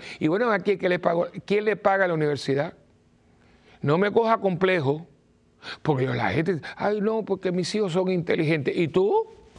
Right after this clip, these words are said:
Porque tu hijo es inteligente, porque es inteligente, porque fue a la escuela. ¿Quién lo alimentó? ¿Quién lo puso allí? ¿Quién le dio tutoría? ¿Quién lo llevó al médico? ¿Quién le puso los, los, los braces? ¿Quién? ¿Tú? ¿Tú sabes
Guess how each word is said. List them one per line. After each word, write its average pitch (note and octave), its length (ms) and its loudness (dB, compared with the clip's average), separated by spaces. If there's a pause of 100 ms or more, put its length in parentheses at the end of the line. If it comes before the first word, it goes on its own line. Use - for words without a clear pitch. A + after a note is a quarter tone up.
(920)
Porque D3+ 220 2
tu D#3 100 0
hijo C#3 80 2
es D3 60 2
inteligente, F3+ 480 0
porque E3+ 220 0
es D#3 100 2
inteligente, C#3+ 500 0
porque C#3+ 180 -2
fue F3 120 0
a - 20 0
la E3+ 60 0
escuela. C#3 440 -4 (680)
¿Quién F3 180 2
lo F#3+ 80 2
alimentó? D3+ 640 0
¿Quién D#3+ 140 2
lo F3 120 -2
puso F3 240 0
allí? B2+ 320 -2 (640)
¿Quién F3 180 2
le F3 100 4
dio F#3 140 4
tutoría? C#3+ 680 0 (420)
¿Quién F3 160 2
lo F3 80 2
llevó E3+ 220 2
al E3 60 2
médico? D3+ 420 0
¿Quién E3+ 160 2
le F3+ 80 2
puso F3 420 -2
los, D#3 140 0 (340)
los, - 240 -2
los D#3 220 0 (120)
braces? C#3 540 -2
¿Quién? D3 340 -2 (200)
¿Tú? D#3+ 420 0 (560)
¿Tú D#3 100 -4
sabes A3 220 2